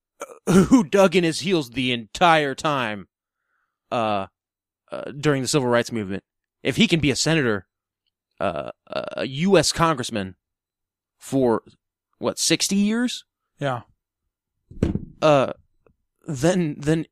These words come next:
Speaker 1: the real <laughs> racism is in Washington. It's, it's not, it's not in, in, in here in Missouri. It's not, it's not in the Deep South. It's not in all these places with all the uneducated white voters,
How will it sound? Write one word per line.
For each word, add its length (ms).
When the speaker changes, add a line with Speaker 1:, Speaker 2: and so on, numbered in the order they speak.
Speaker 1:
the 240
real 280
<laughs> 0
racism 580
is 180
in 140
Washington. 640
It's, 200
it's 180
not, 240
it's 200
not 200
in, 260
in, 340
in 440
here 160
in 80
Missouri. 480
It's 160
not, 320
it's 200
not 260
in 120
the 80
Deep 200
South. 360
It's 120
not 160
in 60
all 100
these 180
places 480
with 420
all 180
the 280
uneducated 760
white 340
voters, 560